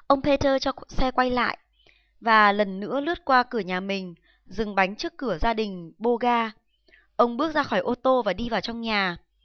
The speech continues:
Người tài xế lái chiếc xe vòng lại qua phía bể bơi,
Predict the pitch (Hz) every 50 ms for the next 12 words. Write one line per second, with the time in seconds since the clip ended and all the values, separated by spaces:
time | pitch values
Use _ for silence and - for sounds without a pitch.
0 | _ _ _ _ _ - 214 214 208 196 196 190 180 - - - 185 180 185 196
1 | 202 185 190 - 320 - - - 277 262 240 233 202 175 175 180 190 - - -
2 | 254 254 - 208 190 208 262 214 165 185 226 240 247 247 180